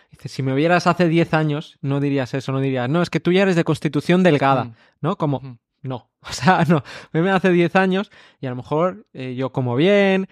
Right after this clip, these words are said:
Speaker 1: yo hago deporte, hago ayunos intermitentes. Tú no ves detrás. Detrás no, no vemos todo. I-, igual que en Instagram, ese es el problema de las redes sociales, que solo vemos lo bonito, ¿no? No hay to-, la, toda la mierda detrás no la vemos.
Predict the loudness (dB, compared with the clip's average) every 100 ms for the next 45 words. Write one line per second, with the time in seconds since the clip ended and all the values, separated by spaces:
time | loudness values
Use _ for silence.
0 | _ -4 -4 -4 -4 0 0 0 0 2
1 | 2 2 2 2 0 -2 -2 -2 -2 0
2 | 0 0 -2 2 4 4 4 2 0 -6
3 | -6 -6 -6 -4 -2 0 -2 2 4 4
4 | 4 2 -2 -12 _ _ _ -10 -8 -6
5 | -8 _ -4 -4 -2 0 4 4 2 0
6 | 0 0 2 2 2 -2 -6 -2 0 0
7 | 0 0 0 -2 -2 -4 -2 -2 -6 -6
8 | -2 0 2 2 2 2 2 0 -2 -6
9 | _ _ _ _ _ _ -10 -10 -10 _
10 | _ _ _ -14 -6 -2 0 0 0 -2
11 | -2 -4 4 6 6 6 6 4 2 0
12 | 0 -2 -4 -4 0 2 2 0 -2 -8
13 | -16